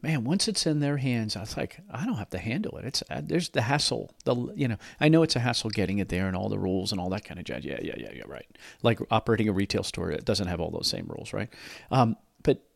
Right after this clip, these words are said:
once it's there, the complaints are pretty easy for the most part.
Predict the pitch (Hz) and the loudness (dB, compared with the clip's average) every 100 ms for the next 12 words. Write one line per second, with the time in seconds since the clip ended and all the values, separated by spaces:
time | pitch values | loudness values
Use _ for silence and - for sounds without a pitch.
0 | _ _ _ _ - 139 202 - 226 - | _ _ _ _ -4 4 4 4 2 2
1 | 139 190 107 101 _ _ _ _ - - | 4 2 0 -6 _ _ _ _ -6 -2
2 | - - 165 277 - - - 165 120 156 | -2 0 0 2 -2 -4 -2 0 2 2
3 | 226 - - - _ - 143 123 131 156 | 2 -2 -8 -20 _ -2 2 4 4 2
4 | - - | -4 -10